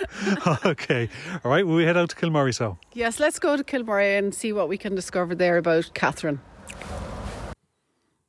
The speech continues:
Speaker 1: As we drove further west of Cork City to Lizarda and then on to Kilmurry Graveyard, I started to wonder a bit more about my paternal grandmother, Catherine Cronin.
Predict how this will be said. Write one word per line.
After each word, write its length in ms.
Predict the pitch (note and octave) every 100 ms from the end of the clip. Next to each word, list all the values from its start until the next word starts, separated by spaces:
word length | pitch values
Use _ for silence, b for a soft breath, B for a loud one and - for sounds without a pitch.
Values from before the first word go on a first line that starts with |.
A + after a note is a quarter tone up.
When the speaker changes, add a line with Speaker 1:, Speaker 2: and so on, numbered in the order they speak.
| _ _ _ _ _ _
Speaker 1:
As 240 | A3 C4+ -
we 100 | F4+
drove 380 | - F#3+ F3+ F#3
further 420 | - G3+ G#3+ A#3
west 320 | F3+ D#3+ -
of 140 | E3+
Cork 300 | - F#3+ F#3+
City 340 | - E3 - D#3+
to 160 | -
Lizarda 800 | F3 F#3 F3 G3 F3 E3+ D#3 C3+ - -
and 120 | F3
then 220 | A3 B3 -
on 220 | G3 F#3
to 260 | - F#3+ F3 b b
Kilmurry 580 | - G#3 G3 F#3+ F3+ F3
Graveyard, 760 | - F#3+ F3+ D#3+ D#3 C#3 C#3+ - B B B B -
I 160 | D4
started 440 | E4 - B3 A#3+ A#3
to 120 | A3+
wonder 380 | F#3+ F3 F#3 F3+
a 20 |
bit 180 | F#3 -
more 280 | F#3 F#3
about 260 | E3 F3 -
my 160 | F3 D#3+ - -
paternal 600 | - G#3+ - G#3+ F#3 F3
grandmother, 560 | E3+ F#3 F3 E3 D#3+ D3
Catherine 500 | - F3 - D#3 D#3
Cronin. 480 | - F#3+ F#3+ D3